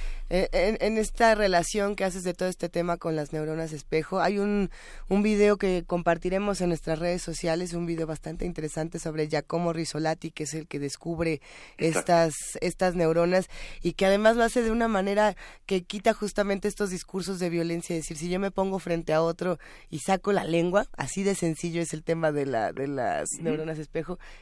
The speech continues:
Speaker 1: el de enfrente probablemente la saque también. Eh, que, bueno, el experimento aquí lo hacen con, con monos, ¿no?
Speaker 2: Exacto.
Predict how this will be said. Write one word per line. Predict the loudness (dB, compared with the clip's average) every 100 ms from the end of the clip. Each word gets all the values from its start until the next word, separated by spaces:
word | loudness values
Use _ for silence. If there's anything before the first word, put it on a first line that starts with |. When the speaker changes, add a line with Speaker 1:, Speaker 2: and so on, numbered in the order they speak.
| -2
Speaker 1:
el | 2
de | 2
enfrente | 2 0 0 0
probablemente | -2 2 4 4 0 -2 0 0
la | -2 -2
saque | -6 -6
también. | -4 0 0 2 2 0 -4 -20 -20 -8 2
Eh, | 4 4 2 -10 6
que, | 8 8 6
bueno, | 4 4 4
el | 4
experimento | 2 2 4 4 8
aquí | 6 8 6
lo | 8
hacen | 6 2 -2
con, | 2 2 2
con | 2 6
monos, | 8 8 6 -2 -8 -2
¿no? | 2
Speaker 2:
Exacto. | 2 0